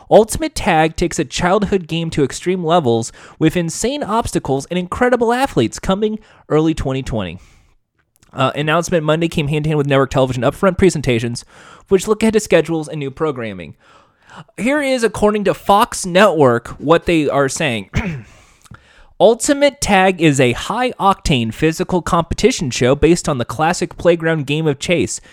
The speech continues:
the network described in its upfront presentation. I've seen some photos now of it. It kinda looks a bit like American Gladiator's pyramid set, but I think that's just, uh, one of the obstacles in terms of the course.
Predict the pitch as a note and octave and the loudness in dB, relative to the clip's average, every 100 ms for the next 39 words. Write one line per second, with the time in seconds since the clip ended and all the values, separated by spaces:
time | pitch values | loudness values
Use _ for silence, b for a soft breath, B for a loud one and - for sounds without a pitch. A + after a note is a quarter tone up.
0 | b b C3 C#3+ E3+ - - - B2 B2+ | b b 0 2 2 0 -2 0 2 2
1 | C3 B2 - A#2 B2+ A2+ - G#2 G#2+ C3 | -2 -6 -8 -6 -4 -6 -4 -6 -4 -4
2 | D#3 - D#2+ - B B B B E3 G3 | -4 -4 -12 -16 B B B B 2 2
3 | - A#3+ A#3+ A3 F#3+ F#3+ B3+ C#4+ G3 D#3 | 0 -8 -8 -8 0 4 4 4 0 0
4 | C#3+ C3+ E3+ F3 - A3 B3+ A#3 A3+ G3 | 0 2 0 -2 -2 -2 -2 -2 -2 -2
5 | - G3 F#3+ F#3 E3+ E3 F3 E3+ C#3+ C#3+ | 2 4 4 4 2 4 2 0 0 2
6 | D3+ D#3 D3 B2 - - C#3 D#3+ E3+ - | 4 4 4 2 0 -2 0 0 -2 0
7 | F3+ - D3 B2 - - F3 G3 A#3+ - | -2 2 2 2 -2 -8 -6 -4 -8 -14
8 | b b b b C#3+ F3 - - F3+ - | b b b b -2 -2 -2 -4 -4 -6
9 | _ C#3+ C#3+ C#3+ D3+ D3+ C#3 - D3 D3+ | _ -2 0 2 0 -2 -6 -2 0 0
10 | - D3+ - D#3 C3 B2+ C#3+ C3 D3 C3 | -2 -6 -4 -4 -4 -6 -14 -10 -10 -10
11 | A#2 G2 - - F#3 F#2 - - | -10 -12 -12 -2 0 -2 -4 -12